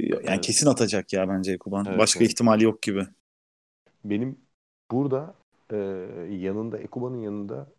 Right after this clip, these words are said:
Speaker 2: soru işaretli bir adamım var. Her mevkide bu,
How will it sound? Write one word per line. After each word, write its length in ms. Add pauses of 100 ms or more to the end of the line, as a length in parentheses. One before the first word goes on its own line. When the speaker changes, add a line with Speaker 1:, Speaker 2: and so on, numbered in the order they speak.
(100)
Speaker 2:
soru 280
işaretli 420
bir 60
adamım 340
var. 140 (100)
Her 140
mevkide 420
bu, 180